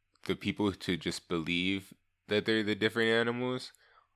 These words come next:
Or is it weirder for people who actually start to go through with the <laughs> transformation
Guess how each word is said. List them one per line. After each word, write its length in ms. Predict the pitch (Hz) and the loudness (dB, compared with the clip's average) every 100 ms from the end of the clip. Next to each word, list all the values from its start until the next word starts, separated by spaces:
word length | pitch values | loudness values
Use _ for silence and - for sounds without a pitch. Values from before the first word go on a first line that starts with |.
| _ _ _ | _ _ _
Or 600 | - 98 98 98 95 87 73 | -2 2 4 4 4 4 2
is 200 | 92 87 | -2 -2
it 100 | 82 | -2
weirder 300 | 82 87 85 | 0 2 2
for 160 | - 87 | -2 -6
people 320 | - 87 85 | -4 -2 0
who 160 | 87 82 | 4 4
actually 420 | 82 - 90 80 | 4 0 -4 -4
start 260 | - 85 82 | -2 -2 0
to 80 | |
go 160 | 82 82 | -2 -2
through 280 | - 85 85 | -2 0 2
with 160 | 85 - | 0 -2
the 100 | - | -6
<laughs> 0 | |
transformation 1120 | 104 101 80 - 92 85 80 82 - 80 | 0 0 0 -4 -4 -2 -2 -2 -4 -6